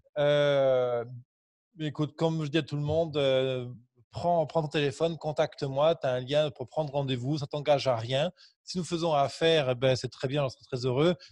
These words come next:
Si nous ne faisons pas d'affaires, eh ben, écoute, c'est aussi génial et la vie, elle est remplie de, de, de rencontres, et cetera. On est sept milliards sur Terre.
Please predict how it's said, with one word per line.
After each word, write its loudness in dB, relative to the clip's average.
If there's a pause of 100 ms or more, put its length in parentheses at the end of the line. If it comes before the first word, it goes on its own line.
Si -20
nous -20
ne -20
faisons -4
pas -2
d'affaires, 0 (380)
eh -10
ben, 0
écoute, -4
c'est -2
aussi 0
génial 4
et 0
la 6
vie, -2
elle 2
est 0
remplie -2
de, 0
de, -6
de -2
rencontres, -4
et -6
cetera. 0
On 2
est -2
sept 0
milliards 2
sur -8
Terre. 0